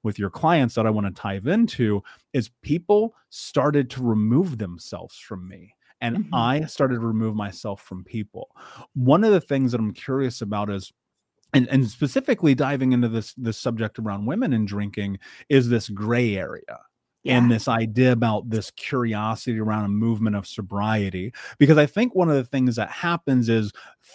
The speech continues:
Speaker 1: fear, for lack of a better term here, stops people from stepping away from the thing that they know is destroying their life, whether
Speaker 2: Yes.
Speaker 1: it's social pressures or the indoctrination that we feel,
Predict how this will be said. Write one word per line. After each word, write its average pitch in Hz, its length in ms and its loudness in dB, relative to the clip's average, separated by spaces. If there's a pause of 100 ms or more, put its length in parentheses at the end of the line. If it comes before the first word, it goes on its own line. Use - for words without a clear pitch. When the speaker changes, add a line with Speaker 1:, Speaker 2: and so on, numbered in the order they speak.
(200)
Speaker 1:
fear, 143 560 4 (400)
for 127 140 2
lack 120 340 -2
of 180 60 4
a - 20 -2
better 156 320 2
term 175 400 -4
here, 110 460 -2 (180)
stops - 680 -6
people 160 340 0
from 123 200 0
stepping 143 500 -2
away 120 380 0
from 131 260 -2
the 113 100 -2
thing 127 300 0
that 113 180 0
they 117 100 0
know 110 300 0
is 104 100 -2
destroying 110 540 -6
their 98 160 -6
life, 87 360 -18 (280)
whether 95 220 -4
Speaker 2:
Yes. 87 80 -10
Speaker 1:
it's - 80 -18
social 175 340 2
pressures 165 580 0
or 107 160 0
the 107 140 -2
indoctrination 110 800 -2
that 156 160 -8
we 160 100 -4
feel, 151 400 -2